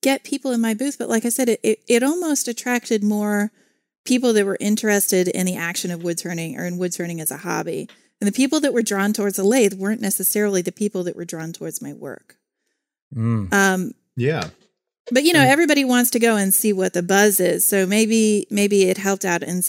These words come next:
Speaker 1: in some sense in that way. You know, with the bowls and things that I made, I started out having really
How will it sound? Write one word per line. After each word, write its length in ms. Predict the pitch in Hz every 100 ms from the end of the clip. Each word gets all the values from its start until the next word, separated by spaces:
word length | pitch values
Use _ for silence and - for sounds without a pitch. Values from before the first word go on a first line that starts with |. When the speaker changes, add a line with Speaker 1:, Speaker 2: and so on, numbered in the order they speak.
| -
Speaker 1:
in 120 | 185
some 280 | - 185 190
sense 440 | 202 175 175 -
in 160 | - 180
that 180 | 170 170
way. 300 | 147 135 - _ - _ _ _ _
You 100 | 233
know, 140 | 233 214
with 200 | 220 220
the 80 |
bowls 340 | 202 214 240 240
and 120 | 220
things 220 | 202 190
that 100 | 180
I 120 | 175 170
made, 300 | 165 165 175
I 120 | 180
started 360 | 180 226 233 226
out 220 | 190 185
having 400 | 190 190 185 170
really 360 | 185 185 180